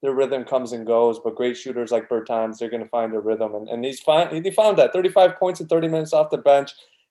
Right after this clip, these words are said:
I mean, as important as Bradley Beal is to this team, I think you can make a tough argument, uh, but an argument nonetheless that Bertans is just as important to this team in the sense that when Bertans is playing well,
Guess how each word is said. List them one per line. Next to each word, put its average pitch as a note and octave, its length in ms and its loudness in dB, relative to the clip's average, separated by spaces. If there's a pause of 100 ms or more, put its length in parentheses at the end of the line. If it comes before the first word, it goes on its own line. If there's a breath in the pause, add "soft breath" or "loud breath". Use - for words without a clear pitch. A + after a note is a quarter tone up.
(140)
I - 80 2
mean, G3 160 2
as F#3 160 4
important A#3+ 400 2
as G3 80 0
Bradley E3 320 6
Beal D3+ 300 0
is D#3 120 -4
to D#3+ 60 -12
this D3+ 220 -10
team, D#3+ 420 -6 (180)
I D#3 120 6
think F#3+ 240 -4
you F3+ 100 -10
can D#3 220 -4
make D3+ 340 -2 (720)
a D3 60 0 (160)
tough D#3 220 4
argument, G#2+ 420 0
uh, A#2 160 0
but C3+ 100 4
an C#3+ 120 -4
argument D3 360 2
nonetheless B2+ 440 2
that A#2 180 -2
Bertans A#2+ 380 -4
is G#2 100 -18
just C3 240 -6
as A2+ 140 -2
important A2+ 320 -4
to A#2+ 60 -10
this A2 120 -12
team A#2+ 240 -8
in A#2+ 80 -10
the A#2 80 -8
sense E3+ 300 -4
that D3 260 6 (260 loud breath)
when D#3 160 0
Bertans G#3+ 440 2
is D#3 100 -14
playing F3+ 380 -2
well, C#3 500 6